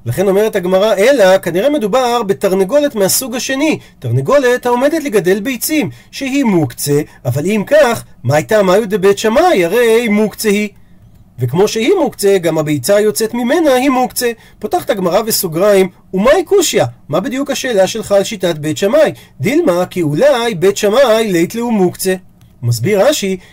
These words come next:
כי אולי בית שמאי סוברים כרבי שמעון, שהגמרא במסכת שבת מביאה מחלוקת.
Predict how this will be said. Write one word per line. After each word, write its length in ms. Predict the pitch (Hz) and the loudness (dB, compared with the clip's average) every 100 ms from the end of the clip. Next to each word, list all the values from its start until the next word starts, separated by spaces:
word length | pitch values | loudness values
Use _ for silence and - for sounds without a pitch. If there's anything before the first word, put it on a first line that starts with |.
| - | -10
כי 100 | 151 | -4
אולי 220 | 143 220 | -2 0
בית 180 | 190 214 | 0 -2
שמאי 280 | 208 262 220 | -2 0 0
סוברים 360 | 190 175 294 | -4 -4 -4
כרבי 360 | - 160 165 214 | -2 -4 -4 -6
שמעון, 400 | - 262 240 233 - - | -4 0 0 0 -6 -14
שהגמרא 400 | - 143 131 151 | -8 -6 -2 -2
במסכת 460 | 240 180 226 240 | -2 -4 -4 -6
שבת 320 | - 170 220 202 | -6 -4 -2 -2
מביאה 240 | 156 170 | -2 -2
מחלוקת. 640 | 202 - 185 175 - 143 | -2 0 2 0 -2 -8